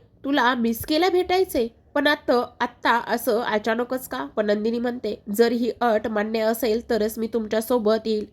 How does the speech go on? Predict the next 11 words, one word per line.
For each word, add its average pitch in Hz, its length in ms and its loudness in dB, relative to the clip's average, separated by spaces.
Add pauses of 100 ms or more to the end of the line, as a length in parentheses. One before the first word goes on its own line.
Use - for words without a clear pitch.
नाहीतर 220 360 -2
मी 226 100 -2
तुमच्यासोबत 214 800 -2
येणार 208 300 0
नाही." 202 300 -4 (640)
तर 311 100 8
आता 311 320 2
प्रेक्षकांनो, 233 720 -2 (240)
तुम्हाला 277 360 2
काय 240 280 0
वाटतं, 208 380 -4